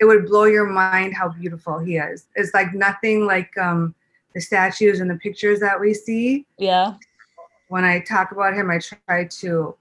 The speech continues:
Speaker 1: impress that when I write about him.
Speaker 2: Mm-hmm.
Speaker 1: Yeah.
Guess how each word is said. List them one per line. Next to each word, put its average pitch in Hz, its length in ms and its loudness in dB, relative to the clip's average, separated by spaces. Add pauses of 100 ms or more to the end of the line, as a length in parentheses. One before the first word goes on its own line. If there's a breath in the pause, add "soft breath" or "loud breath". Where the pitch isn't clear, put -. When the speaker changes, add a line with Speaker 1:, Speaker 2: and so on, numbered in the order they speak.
(200)
Speaker 1:
impress 185 460 -2
that 175 220 0
when 180 160 -2
I 165 240 -2 (460)
write 170 200 0
about 196 280 -2
him. 233 340 0 (220)
Speaker 2:
Mm-hmm. 196 160 -8
Speaker 1:
Yeah. 156 300 -2